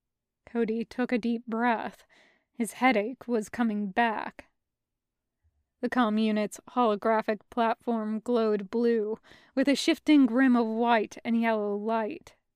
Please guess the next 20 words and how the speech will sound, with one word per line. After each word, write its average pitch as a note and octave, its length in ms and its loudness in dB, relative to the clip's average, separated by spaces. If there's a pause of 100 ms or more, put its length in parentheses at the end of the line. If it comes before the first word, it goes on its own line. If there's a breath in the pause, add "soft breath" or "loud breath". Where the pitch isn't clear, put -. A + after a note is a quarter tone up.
(440)
Cody A3 460 -2
tapped - 360 -2
in A3 220 -2
Rex's A3 540 -4
personal A#3 580 -4
code. A3 480 -4 (800)
Even D#4 240 4
if E4 140 2
he'd B3+ 260 2
been A3 220 2
relieved A3 600 0
of - 160 -2
official A3 460 0
command, A3 480 -2 (280 soft breath)
he'd C4+ 220 0
still D#4+ 280 2
retained A#3+ 840 0
his A#3 260 -2
rank A3 380 0
privileges. A3+ 840 -2